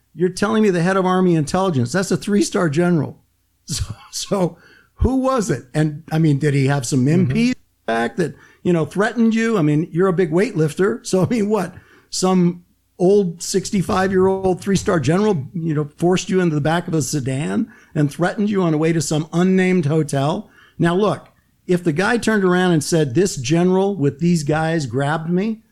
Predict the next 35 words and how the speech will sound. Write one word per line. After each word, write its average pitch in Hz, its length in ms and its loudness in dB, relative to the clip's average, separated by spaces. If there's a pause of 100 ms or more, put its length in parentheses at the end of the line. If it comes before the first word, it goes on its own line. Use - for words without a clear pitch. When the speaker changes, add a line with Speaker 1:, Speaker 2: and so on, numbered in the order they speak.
(400)
Speaker 1:
and 139 160 -2
took 175 200 -4
me 175 120 2
to 147 120 0
this 147 340 -2
hotel, 185 720 -2 (680)
and 151 200 0
that 165 260 0
when 170 160 2
I 160 100 0
got 170 260 0
into 151 220 0
that 156 280 -4
hotel, 160 520 0
these 190 560 0
agents 190 520 0
by 147 240 0
these 160 300 0
names 170 460 0
identified 160 800 -2
themselves 160 520 -2
to 160 100 -6
me, 175 240 -4 (560)
and, 190 400 2 (100)
you 156 140 2
know, 151 160 2
these 151 240 2
Air 175 180 2
Force 175 300 0
officers 156 460 -4
identified 160 640 -2
themselves 160 440 -2
to 175 80 -2
me," 180 200 -2 (1080)
I, 240 200 -4